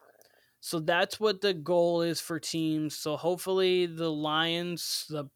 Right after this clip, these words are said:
Cowboys, the Eagles, next time they see 'em, one, a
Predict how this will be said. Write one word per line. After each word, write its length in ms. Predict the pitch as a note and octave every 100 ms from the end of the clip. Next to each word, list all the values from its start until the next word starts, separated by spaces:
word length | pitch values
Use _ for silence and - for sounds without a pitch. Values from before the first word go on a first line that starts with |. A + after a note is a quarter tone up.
| _ _
Cowboys, 920 | - D#3+ E3 D#3+ D#3 D#3 D#3 D#3 D3+ -
the 140 | C#3 -
Eagles, 680 | D#3+ E3+ D3+ C#3+ C3+ C3+ -
next 260 | C#3+ C3+ -
time 180 | C#3 C#3+
they 120 | C#3+
see 300 | - D3+ C#3+
'em, 260 | C#3 C3+ F2
one, 220 | D3+ D#3+
a 200 | A2 D3